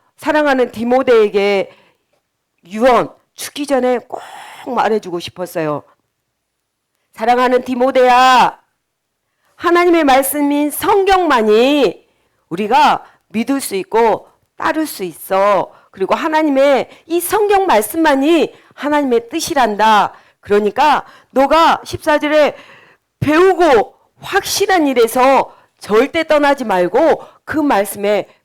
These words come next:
붙들려라. 하나님의 말씀이며 모든 게 된단다." 라고 바울이요, 죽기 전에 디모데에게 그렇게 말하는 것, 말하고 편지로 써서,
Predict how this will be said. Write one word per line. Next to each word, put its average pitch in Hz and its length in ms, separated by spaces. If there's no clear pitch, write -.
붙들려라. 311 880
하나님의 330 560
말씀이며 247 960
모든 294 440
게 226 120
된단다." 214 840
라고 185 540
바울이요, 170 680
죽기 - 320
전에 156 360
디모데에게 143 920
그렇게 135 460
말하는 147 480
것, 127 200
말하고 156 600
편지로 196 500
써서, 214 360